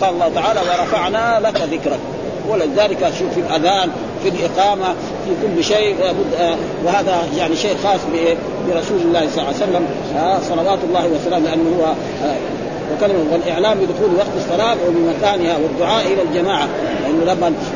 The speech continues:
آه، يكون هذه الألفاظ الناس اللي بعيد يسمعوا ويأتوا. ثم، آه، ثم ذكر الأمر بتشريع الأذان. تشريع الأذان معناه إنه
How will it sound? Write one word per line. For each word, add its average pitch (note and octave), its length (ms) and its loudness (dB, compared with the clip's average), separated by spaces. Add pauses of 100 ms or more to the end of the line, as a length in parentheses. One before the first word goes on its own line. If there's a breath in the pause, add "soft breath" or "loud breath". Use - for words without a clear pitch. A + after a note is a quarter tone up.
آه، F3+ 200 2
يكون F3 280 0
هذه F#3+ 140 0
الألفاظ E3 360 0 (120)
الناس G3 280 0
اللي E3+ 100 0
بعيد F3 320 0
يسمعوا A3 400 0
ويأتوا. F#3+ 340 2 (400)
ثم، B3 120 2 (360)
آه، D4 100 0 (2000)
ثم A3 160 2
ذكر A3+ 240 2
الأمر A3 480 2
بتشريع G3 340 0
الأذان. F3+ 240 0 (260)
تشريع A3+ 240 2
الأذان A3 380 0
معناه A#3 340 0
إنه A3 160 0